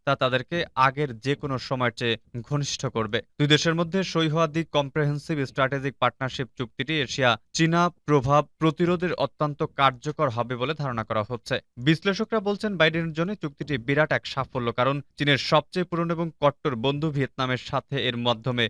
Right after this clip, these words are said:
সর্বোচ্চ পর্যায়ের কূটনৈতিক সম্পর্ক প্রতিষ্ঠিত হলো। হ্যানয়ে সাংবাদিকদের বাইডেন বলেন, আমেরিকা পদক্ষেপ চীনকে বিচ্ছিন্ন করা বা থামিয়ে দেওয়ার কোনো কিছু নয়, বরং এটি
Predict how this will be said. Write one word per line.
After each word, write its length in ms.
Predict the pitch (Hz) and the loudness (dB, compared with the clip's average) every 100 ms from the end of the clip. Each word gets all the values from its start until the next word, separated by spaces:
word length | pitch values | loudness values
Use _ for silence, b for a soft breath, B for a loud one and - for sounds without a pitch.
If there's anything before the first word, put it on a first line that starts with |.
| - | -4
সর্বোচ্চ 640 | - - 139 143 170 - 180 | -2 2 2 2 -6 -4 -4
পর্যায়ের 440 | 151 143 135 135 | 0 0 0 -4
কূটনৈতিক 520 | - 127 135 120 127 | -4 -6 -6 -6 -6
সম্পর্ক 440 | - 127 120 117 110 | -4 -4 -4 -6 -6
প্রতিষ্ঠিত 520 | 156 147 139 117 117 | -8 -6 -8 -6 -4
হলো। 240 | 120 117 - - | -2 -2 -4 2
হ্যানয়ে 260 | 135 143 | 4 4
সাংবাদিকদের 880 | 139 151 143 160 175 175 - 131 151 | 2 0 0 2 0 -2 -4 2 2
বাইডেন 460 | 117 135 139 147 139 | 6 4 6 2 0
বলেন, 340 | 135 147 165 - - | 2 2 0 -4 2
আমেরিকা 520 | 143 160 180 175 190 | 4 4 0 0 -2
পদক্ষেপ 500 | - 151 156 - 165 - | 0 0 0 -4 -6 -4
চীনকে 260 | 147 147 | -2 -2
বিচ্ছিন্ন 440 | 127 139 151 147 143 | -2 -4 -4 -4 -2
করা 200 | 131 127 | 0 2
বা 140 | 127 - | 0 0
থামিয়ে 320 | 139 135 131 | -4 -2 0
দেওয়ার 180 | 120 117 | 0 0
কোনো 220 | 123 113 | -4 -6
কিছু 240 | 117 - | -8 -6
নয়, 140 | 127 147 | -4 0
বরং 240 | 131 123 | 0 0
এটি 260 | 117 123 | 0 -2